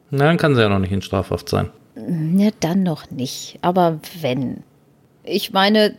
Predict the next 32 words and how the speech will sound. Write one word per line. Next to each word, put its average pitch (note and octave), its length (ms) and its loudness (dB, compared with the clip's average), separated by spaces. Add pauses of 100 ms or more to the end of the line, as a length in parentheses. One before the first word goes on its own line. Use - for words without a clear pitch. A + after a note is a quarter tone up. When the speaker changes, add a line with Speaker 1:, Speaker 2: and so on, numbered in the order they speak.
Speaker 2:
zwei - 300 2
Jahre, G#3 420 4
sechs G3+ 320 0
Monate A3 600 4
hört G#3 240 4
sich, - 240 -2 (120)
finde A3 360 2
ich, A3+ 80 0
jetzt G#3+ 220 0
nicht A3+ 140 0
so F3+ 200 -2
wirklich G#3+ 340 -4
viel A#3 240 2
an. A3 260 2
Also F#3 200 0
sie F#3 100 0
ist F#3 120 -2
verurteilt F3+ 580 -2
wegen E3+ 480 -2 (180)
Beihilfe G3 880 0
zum F#3+ 460 0
Mordes G3+ 640 0
und F#3+ 160 -2
es F3+ 100 -6
ist E3+ 160 -6
davon - 220 -2
ausgegangen, E3 560 0
dass - 180 -2
das - 220 0
ein D#3 240 0
Unterlassen C#3+ 640 -2
war. - 240 -12